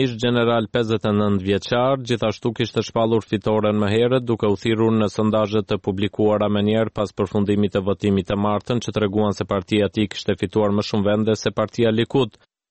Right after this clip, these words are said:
"Ne jemi fitimtar", tha Gantz. "Ne duam të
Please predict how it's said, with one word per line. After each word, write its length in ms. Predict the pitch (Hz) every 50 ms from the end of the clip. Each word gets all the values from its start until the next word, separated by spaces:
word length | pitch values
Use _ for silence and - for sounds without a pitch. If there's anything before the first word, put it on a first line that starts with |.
| _ _ -
"Ne 140 | 127 139 143 143
jemi 160 | 143 143 135
fitimtar", 580 | - - 131 - 139 131 127 - 151 139 131 104 -
tha 140 | - 101 95 87 95
Gantz. 340 | 92 92 92 90 - - - -
"Ne 160 | 117 113 104
duam 300 | 95 101 113 117 117 113
të 100 | - 110